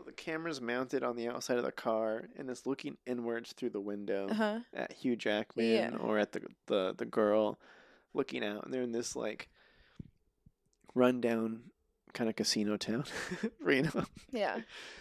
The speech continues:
Speaker 2: I never been there.
Speaker 1: <laughs> So, um, it's like Vegas. Hey, you, you know
Speaker 2: Uh,
Speaker 1: Vegas.
Speaker 2: Vegas,
Speaker 1: It's
Speaker 2: but,
Speaker 1: like
Speaker 2: like,
Speaker 1: that.
Speaker 2: smaller
Speaker 1: It's like
Speaker 2: version.
Speaker 1: that, but older and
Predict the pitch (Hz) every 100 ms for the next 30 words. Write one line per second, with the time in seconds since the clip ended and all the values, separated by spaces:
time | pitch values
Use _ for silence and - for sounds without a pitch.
0 | - 233 262 214 208 180 - 202 - -
1 | - - 151 139 - 151 135 131 127 127
2 | - - - _ _ - - 113 107 107
3 | 101 101 107 - - 143 123 127 120 113
4 | 113 123 - - - - - - - _
5 | _ - - 123 - - 135 127 92 92
6 | 220 214 208 190 208 - 190 - 196 -
7 | 214 202 214 175 143 110 123 135 - -
8 | 117 127 143 147 - - 110 107 107